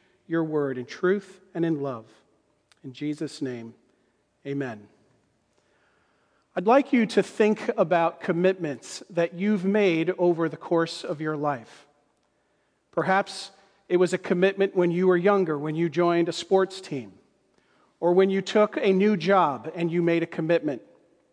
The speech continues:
Perhaps it was a project that you worked on,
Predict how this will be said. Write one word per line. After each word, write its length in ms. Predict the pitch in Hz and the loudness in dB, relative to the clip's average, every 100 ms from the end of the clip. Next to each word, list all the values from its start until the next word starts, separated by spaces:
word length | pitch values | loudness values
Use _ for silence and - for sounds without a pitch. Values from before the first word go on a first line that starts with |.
| _ _ _ _ _ _ | _ _ _ _ _ _
Perhaps 300 | 185 180 - | 0 2 2
it 80 | 196 | 2
was 120 | 190 | 2
a 40 | |
project 640 | 190 - 226 214 160 156 - - | 0 2 4 4 2 -4 -6 -2
that 200 | 170 175 | 0 0
you 120 | 180 | 0
worked 360 | 190 220 208 - | 4 4 2 -4
on, 180 | 123 | -4